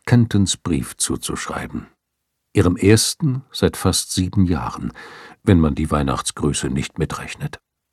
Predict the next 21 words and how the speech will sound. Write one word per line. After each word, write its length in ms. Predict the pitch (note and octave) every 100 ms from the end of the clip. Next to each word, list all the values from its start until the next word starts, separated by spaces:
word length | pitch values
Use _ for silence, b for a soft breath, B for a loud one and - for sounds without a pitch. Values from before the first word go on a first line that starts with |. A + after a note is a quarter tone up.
| _ _ _ _ _ _ B B B _
Aber 220 | - C3+ D#3+
ich 140 | -
muss 140 | D3
sofort 320 | - A#2 B2+ -
verdeutlichen, 640 | G#2+ F#2+ F#2 F#2+ F#2 E2
was 140 | D#2
ich 100 | D#2
damit 280 | - D#2 D#2
sagen 460 | - D2 - - B1
will, 220 | A1+ - B B B -
dass 200 | A#2 -
nämlich 540 | C#3 E3 E3 D#3 - _ -
Miss 300 | G#2+ G#2+ -
Kentons 580 | D3 D#3+ C3+ A#2+ - -
Brief 560 | - D#2 C#2 - - - b b b b b _ _
eine 200 | G#2 A2
gewisse 420 | A2 B2+ D3+ A#2 G2+
Kette 420 | - - A#2+ G#2+
von 200 | F#2+ G2+
Überlegungen 720 | F2+ F2+ E2 F#2+ F2 D2 D2
auslöste, 760 | D#2+ C#2+ - E2+ E2+ - G#2